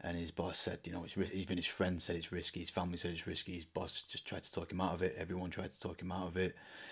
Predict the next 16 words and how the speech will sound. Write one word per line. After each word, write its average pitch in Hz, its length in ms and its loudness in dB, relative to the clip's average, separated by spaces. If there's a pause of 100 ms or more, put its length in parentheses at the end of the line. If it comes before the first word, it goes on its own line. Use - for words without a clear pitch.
(220)
They - 60 0
tried 92 220 6
to 98 60 0
build 95 180 8
that - 120 0
fear 104 320 12
up. 104 240 10 (360)
You 104 120 6
know, 85 60 4
it 85 40 0
was, 85 140 -2 (320)
back 90 260 6
then 92 160 6
it 87 80 6
was 85 200 -2
un-, 87 160 0